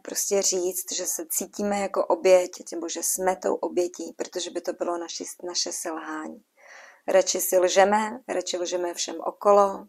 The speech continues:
radši okolo sebe kopeme a držíme se zuby nechty v tom známém a bezpečném prostoru, než, eh, abychom uznali, že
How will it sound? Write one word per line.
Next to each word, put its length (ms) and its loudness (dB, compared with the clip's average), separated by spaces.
radši 320 -4
okolo 320 -4
sebe 280 -8
kopeme 760 2
a 260 4
držíme 480 -2
se 140 -2
zuby 280 0
nechty 340 -6
v 60 -18
tom 180 -10
známém 440 -2
a 80 -8
bezpečném 600 -6
prostoru, 540 -6
než, 380 2
eh, 340 0
abychom 440 0
uznali, 560 2
že 140 -6